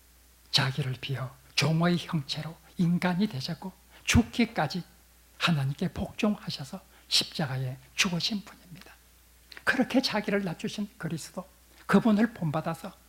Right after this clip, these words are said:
여러분들도 자기를 낮추고 상대를 존중해야 합니다. 빌립보서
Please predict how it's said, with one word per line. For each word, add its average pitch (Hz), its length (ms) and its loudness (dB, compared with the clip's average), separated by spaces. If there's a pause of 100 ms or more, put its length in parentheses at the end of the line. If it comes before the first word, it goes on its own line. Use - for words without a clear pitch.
(220)
여러분들도 139 680 -4 (300)
자기를 202 600 2
낮추고 147 460 -6 (800)
상대를 135 520 -4 (120)
존중해야 180 720 -2
합니다. 160 540 -12 (720)
빌립보서 131 640 -8